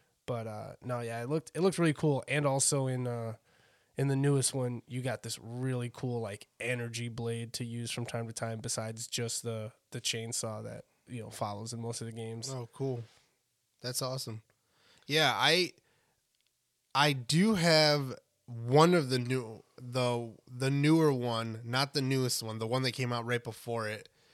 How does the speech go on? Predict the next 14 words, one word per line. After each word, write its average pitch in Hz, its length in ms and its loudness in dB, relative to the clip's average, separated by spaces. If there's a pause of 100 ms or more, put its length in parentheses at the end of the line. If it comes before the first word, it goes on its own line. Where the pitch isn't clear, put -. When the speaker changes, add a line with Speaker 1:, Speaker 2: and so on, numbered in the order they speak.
(360)
Speaker 2:
Um, 113 520 2 (180)
Speaker 1:
Yeah, 170 180 4
and 147 120 2
it's 160 120 4
supposed 185 340 4
to 226 80 6
have, 202 120 4
like, 139 280 0
revamped 117 800 -4
the 127 80 -4
series 117 440 -4
too. 110 320 -6 (540)
Like, 117 300 -6
the, 113 380 -4